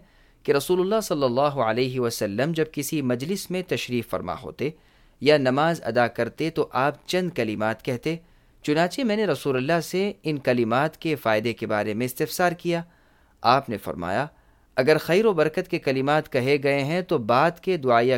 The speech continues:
کلمات قیامت تک ان پر بطور مہر لگانے کے ہوں گے، اور اگر برے کلمات کہے گئے ہیں تو بعد کے کلمات ان کا کفارہ ہوں گے۔ وہ کلمات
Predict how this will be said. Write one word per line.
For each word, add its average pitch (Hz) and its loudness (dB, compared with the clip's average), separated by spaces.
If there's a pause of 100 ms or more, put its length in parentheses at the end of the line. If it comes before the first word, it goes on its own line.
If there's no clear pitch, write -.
کلمات 110 -4 (400)
قیامت 151 4
تک 185 -4
ان 143 -2
پر 147 0
بطور 131 2 (120)
مہر 120 -2 (100)
لگانے 123 2
کے 143 -2
ہوں 135 -2
گے، 147 -2 (540)
اور 98 0
اگر 127 2
برے 143 4
کلمات 160 2
کہے 151 2
گئے 156 4
ہیں 170 -4 (560)
تو 123 2
بعد 131 4
کے 190 2
کلمات 156 0
ان 151 -2
کا 156 2
کفارہ 110 0
ہوں 131 -2
گے۔ 151 -2 (1120)
وہ 220 2
کلمات 131 0